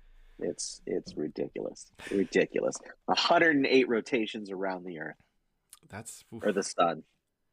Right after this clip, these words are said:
Speaker 2: Oh, yeah, around the earth. Ooh, yeah. Right, yeah, around the,
Speaker 1: Mm-hmm.
Speaker 2: that'd be a day.
Speaker 1: Anyway.
Speaker 2: <laughs> That's, that's not even a full year. Anyway, enough, yeah, enough of that bit. So here's what you're, you're actually here for. So recently, the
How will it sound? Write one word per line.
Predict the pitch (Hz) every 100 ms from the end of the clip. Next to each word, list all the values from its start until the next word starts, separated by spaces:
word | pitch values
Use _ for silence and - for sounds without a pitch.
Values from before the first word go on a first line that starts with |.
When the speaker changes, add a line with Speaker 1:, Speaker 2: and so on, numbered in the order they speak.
| _ _ _ 107
Speaker 2:
Oh, | 110
yeah, | 117
around | 123 139
the | 110
earth. | 107 110
Ooh, | 113 101 87 98
yeah. | 95 92 _ _ _
Right, | 95 92
yeah, | 95
around | 92 95 95
the, |
Speaker 1:
Mm-hmm. | 107 101
Speaker 2:
that'd | 104 113
be | 107
a | 220
day. | - 104 110
Speaker 1:
Anyway. | 311 294 240 156 135 120 107 -
Speaker 2:
<laughs> |
That's, | 135 -
that's | 147 143
not | 147
even | 120
a | 135
full | 143 131
year. | 123 135 113 101 - - 175
Anyway, | 240 180
enough, | 170 196
yeah, | 170
enough | 147 190
of | 147
that | 135 113
bit. | 123 -
So | - 139 - -
here's | - 285 208
what | 175 165
you're, | 151
you're | 143 139
actually | 139 131
here | - 113
for. | - 110 110
So | - 127 120 - - _ - - _ -
recently, | - 226 240 208 175 160 151 143 139 - _ _
the | 131 127 127 123 120 113 110 104